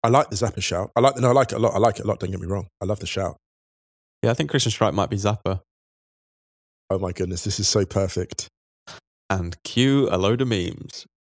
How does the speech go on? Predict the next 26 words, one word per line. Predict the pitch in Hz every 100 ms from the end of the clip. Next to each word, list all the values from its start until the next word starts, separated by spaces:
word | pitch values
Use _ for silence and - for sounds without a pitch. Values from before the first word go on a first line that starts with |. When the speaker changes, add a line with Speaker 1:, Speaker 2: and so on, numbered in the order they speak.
| _ -
Speaker 1:
Freiburg | - 160 135 151 135
Zappa. | - 160 147 139 123
That's | 135 -
so | - 139
good. | 113 156 160 113 -
The | 113
Freiburg | - 139 135 123
Zappa. | 147 135 104 - _ _
Dude, | - 147
that's | 127 -
perfect. | - 123 170 165 - - _ _ _ -
<laughs> | - - - 622 - 220 - - 170 - _ _ _ -
Speaker 2:
Quickly, | - 151 151 139 -
before | 127 - 135 127 123 -
we | 110 113 110
wrap | 65 110 107
up, | 110 98 - _ _
uh, | 92 90
it | 101
was | 101
also | 104 98
the | 85
Dutch | 107 -
Cup. | - - - _ -
Ajax | 101 101 92 - - _
beat | - 104